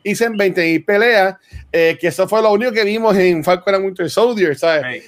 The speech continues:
Speaker 1: Yo aquí lo, ya, yo aquí lo mencioné, Falcon and Winter Soldier estuvo ok,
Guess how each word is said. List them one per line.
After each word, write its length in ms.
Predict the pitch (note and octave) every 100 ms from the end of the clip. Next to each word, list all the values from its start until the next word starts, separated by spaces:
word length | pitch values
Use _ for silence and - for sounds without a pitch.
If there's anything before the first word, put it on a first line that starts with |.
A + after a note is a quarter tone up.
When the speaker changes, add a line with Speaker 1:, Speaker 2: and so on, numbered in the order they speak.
| -
Speaker 1:
Yo 160 | D3+ F#3+
aquí 180 | F3 G#3+
lo, 120 | A#3
ya, 200 | G#3 G#3 G3+
yo 60 |
aquí 140 | F3 G#3+
lo 120 | A#3
mencioné, 520 | A#3+ - A#3 A3 B3+
Falcon 260 | A3+ A3 A3+
and 80 |
Winter 200 | A#3+ B3
Soldier 240 | - B3 B3+
estuvo 260 | B3+ B3 B3+
ok, 300 | B3+ G#3+ -